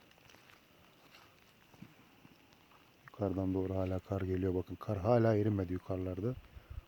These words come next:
Bu ne oluyor? Bu sıkıntı. Yabani hayvanlar köylere iniyor. Erimeyince köylere iniyor. Yapacak da bir şey yok.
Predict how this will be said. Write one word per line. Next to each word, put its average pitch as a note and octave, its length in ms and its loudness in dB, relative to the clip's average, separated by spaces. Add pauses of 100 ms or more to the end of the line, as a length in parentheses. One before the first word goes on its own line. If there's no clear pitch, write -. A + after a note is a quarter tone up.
(200)
Bu A2 120 0
ne B2 40 4
oluyor? A#2+ 280 6
Bu A#2 60 -2
sıkıntı. A#2 500 0
Yabani G#2+ 400 6
hayvanlar G#2+ 440 4
köylere G#2+ 460 6
iniyor. E2+ 220 2 (1800)
Erimeyince A2 500 6
köylere G#2+ 460 6
iniyor. F2+ 220 2
Yapacak F#2+ 480 0
da G#2+ 60 2
bir F#2 100 -2
şey G2 160 0
yok. - 260 0